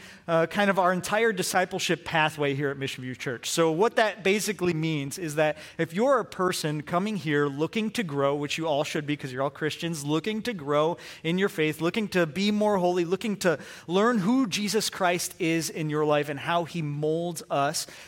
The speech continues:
um, come talk to me. I would love to help you with that. We have tons of things going on, uh, even things that we wanna start doing now that we have our own space. If you're looking to grow in something, you know, send me that, send me an email. Some, somehow you're looking to grow in whatever area.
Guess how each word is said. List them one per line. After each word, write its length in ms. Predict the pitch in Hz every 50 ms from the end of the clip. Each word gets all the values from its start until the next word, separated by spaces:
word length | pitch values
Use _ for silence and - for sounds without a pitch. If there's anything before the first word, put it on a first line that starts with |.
| - -
um, 420 | 156 147 147 147 147 147 151 156 156
come 200 | - - 214 233
talk 260 | 233 254 233 - -
to 60 | 196
me. 220 | 185 196 190 139 -
I 120 | - 175
would 160 | 170 170 170 160
love 220 | 175 180 190 185
to 100 | - 190
help 240 | 160 185 185 - -
you 100 | 190 185
with 140 | 190 185 190
that. 240 | 196 190 185 185
We 140 | 185 190 190
have 200 | 175 190 170 -
tons 320 | - - 185 175 190 185 190
of 140 | 180 185
things 400 | - 180 180 180 185 185 180 170
going 320 | 151 170 170 170 170 170 160
on, 360 | 151 151 160 165 170 175 170 - - - - - -
uh, 60 | - 170
even 220 | 196 208 185 180
things 240 | - 220 190 180 -
that 100 | 190 175
we 120 | 180 180
wanna 260 | 170 170 170 160 147
start 640 | 131 - - - - - 165 156 160 170 175 202 190
doing 320 | 165 190 190 190 196 190 180
now 180 | 170 160 165
that 140 | 165 170 170
we 80 | 160 165
have 160 | 165 165 160
our 100 | 156 147
own 200 | 151 156 156 135
space. 680 | - - - - - - 127 127 151 196 214 - - - -
If 160 | 165 - -
you're 160 | 151 175 226
looking 300 | 262 269 - 285 240 185
to 60 | 175
grow 200 | 147 139 139 147
in 220 | 151 165 175 180 175
something, 520 | - 196 190 190 190 208 202 202 202 185 - - - - - -
you 60 | 151
know, 60 | 156 156
send 200 | - - 208 208
me 80 | 226 220
that, 260 | 214 208 185 190 -
send 120 | - 202
me 60 | 214 220
an 100 | 202 190
email. 320 | 196 190 180 165 147 131
Some, 300 | 135 - 196 180 185 202
somehow 320 | 196 - 208 190 175 190
you're 240 | 180 180 165 180 185
looking 460 | 180 175 202 202 175 170 175 175 180
to 60 | 165 156
grow 300 | 143 160 160 165 165 160
in 120 | 156 151
whatever 460 | 151 147 156 160 156 180 175 180 170 131
area. 420 | 170 165 165 160 151 139 123 117